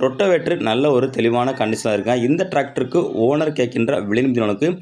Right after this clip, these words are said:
ஒரு லட்சத்தி எழுபத்தி ஐந்தாயிரங்க. இந்த டிராக்டர் வாங்குறவங்களுக்கு, இந்த டிராக்டர்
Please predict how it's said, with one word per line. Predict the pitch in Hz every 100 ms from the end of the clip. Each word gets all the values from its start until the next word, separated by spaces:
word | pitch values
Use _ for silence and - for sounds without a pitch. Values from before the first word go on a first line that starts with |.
| - _ _ _ _ _ -
ஒரு | 113 139 170
லட்சத்தி | 165 147 147 147 104
எழுபத்தி | 110 131 135 135 - - 92
ஐந்தாயிரங்க. | 107 117 117 95 92 127 131 101
இந்த | 117 151 156
டிராக்டர் | 113 113 - 143 143 - 95
வாங்குறவங்களுக்கு, | 107 104 95 90 85 131 139 104
இந்த | 95 -
டிராக்டர் | 107 117 - -